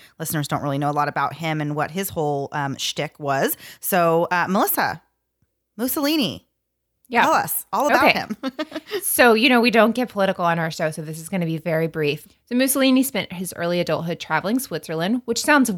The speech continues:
Speaker 2: lovely, involving himself with the Socialist Party and getting into trouble with the police. He moved to Austria-Hungary in nineteen oh nine and became editor of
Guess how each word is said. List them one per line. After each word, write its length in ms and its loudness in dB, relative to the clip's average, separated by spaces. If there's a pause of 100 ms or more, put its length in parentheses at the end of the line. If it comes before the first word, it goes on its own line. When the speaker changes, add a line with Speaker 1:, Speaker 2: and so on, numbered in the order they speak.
(120)
Speaker 2:
lovely, 580 2 (280)
involving 420 4
himself 300 0
with 100 -8
the 60 -10
Socialist 440 -4
Party 460 -2
and 220 -2
getting 220 -2
into 140 -6
trouble 280 -6
with 140 -6
the 60 -8
police. 560 -14
He 120 -2
moved 180 2
to 140 2
Austria-Hungary 680 0
in 80 0
nineteen 340 -4
oh 60 0
nine 360 0
and 160 -6
became 380 -8
editor 380 -4
of 200 -8